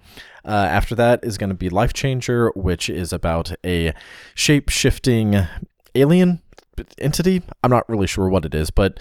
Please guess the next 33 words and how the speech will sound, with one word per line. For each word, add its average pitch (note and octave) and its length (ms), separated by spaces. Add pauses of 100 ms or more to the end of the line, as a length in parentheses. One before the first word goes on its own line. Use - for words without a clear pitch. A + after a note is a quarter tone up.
(160)
a D3+ 100
shape-shifting D3+ 600
creature, D#2+ 480 (500)
um, E2+ 480 (260)
that, - 840 (140)
that G2 300
has G2 300
to, F#2 560 (400)
uh, F2 300
absorb G2+ 640
other G2 220
people G#2 400
in F2+ 80
order F#2 260
to - 60
stay G2 160
alive, A#2 580
and E2+ 640
it F#2+ 160
is F2 320 (360)
kind C#3+ 400
of E3+ 100
a E3+ 60
love C#3 260
story, F#3+ 400 (380)
sort D3 280
of. G#3+ 160 (480)
That D#2+ 80
one E2+ 120
also F2+ 240
looks E2 140
pretty F#2+ 180
amazing. B2+ 500